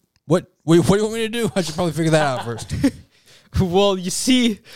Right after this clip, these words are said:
Speaker 2: we're trying to break into that, that building. <laughs>
Speaker 1: That big building?
Speaker 2: Yeah.
Speaker 1: Why?
Speaker 2: We need a small package. It's in there.
Speaker 1: All right, that sounds pretty good to me.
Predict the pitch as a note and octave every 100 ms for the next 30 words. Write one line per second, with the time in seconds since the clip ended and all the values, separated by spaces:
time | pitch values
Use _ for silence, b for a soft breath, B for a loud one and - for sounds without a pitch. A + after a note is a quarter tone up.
0 | B - E3 - - A#3+ A#3 E3+ D3 D#3+
1 | F3 C#3+ E3 D3+ B2+ B B B B -
2 | C3 - B2 A#2+ D3+ C3 A#2 A2+ - -
3 | - - _ _ _ - E3+ D3 - -
4 | B2 E3 E3+ C3+ F3 F#3 F#3 F#3 - _
5 | _ A2 G2+ G2 _ _ _ _ _ _
6 | _ B2+ D3 E3+ G#2 F2 - _ _ _
7 | C#3+ G3 A3 D#3 - A#2 G#2+ G#2 G2 A2+
8 | A2+ - - G2+ G2+ G#2 - _ _ C4
9 | D#3+ G#2+ C#3 D3+ A#2+ G#2 G#2 G2+ G#2+ G2+
10 | G2+ A2